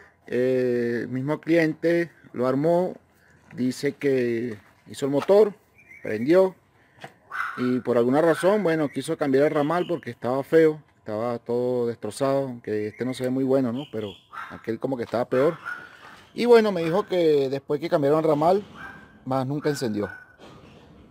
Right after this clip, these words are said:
En cambiar sensor de cigüeñal, cambió bobina, bueno, cambió un poco de cosas y más nunca prendió.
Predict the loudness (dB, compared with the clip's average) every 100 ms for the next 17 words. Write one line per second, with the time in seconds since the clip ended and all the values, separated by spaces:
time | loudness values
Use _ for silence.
0 | -12 -8 -6 -8 -10 -6 -2 0 -2 -2
1 | 0 -2 -2 -4 0 2 4 4 2 -4
2 | -8 -4 -2 -2 -4 -4 -2 -2 -2 -2
3 | -2 -4 -6 -6 -8 -8 -8 0 2 2
4 | -4 -4 -6 -6 -6 -4 0 -2 -2 -18
5 | -14 -4 -2 0 -2